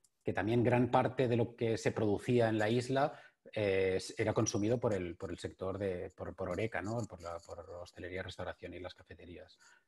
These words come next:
Eh, hay que darle salida a esto, hay que darle salida porque también es un nicho de empleo, o es, o es, o es un nicho que hay que recuperar,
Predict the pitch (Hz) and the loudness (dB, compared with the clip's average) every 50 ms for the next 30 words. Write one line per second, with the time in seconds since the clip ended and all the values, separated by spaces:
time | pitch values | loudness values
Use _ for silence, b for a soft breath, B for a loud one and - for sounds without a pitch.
0 | b - - 104 98 92 92 98 - 120 - 147 131 127 123 127 120 - 117 107 | b -6 -2 0 0 2 0 2 4 4 6 8 8 8 8 6 4 4 2 2
1 | 110 92 98 117 131 - - 101 95 95 101 101 104 107 - - 110 113 117 123 | 2 2 2 2 2 0 0 -2 -2 0 0 0 0 0 0 0 0 2 2 2
2 | 139 117 107 107 - 104 104 104 - 113 101 101 95 - - 85 85 85 - 104 | 2 0 0 0 -2 -2 -2 0 0 0 0 0 -2 -6 -8 -10 -10 -10 -8 -6
3 | 110 113 104 87 87 85 90 101 98 - - 123 113 117 113 - - 127 113 143 | -6 -4 -4 -6 -8 -8 -4 -4 -4 -4 -2 0 2 2 2 2 2 4 6 8
4 | 143 143 139 143 156 147 143 - 117 98 - - - - - - 135 131 113 | 8 8 8 6 6 4 4 4 2 0 0 -2 -6 -8 -4 -2 0 0 0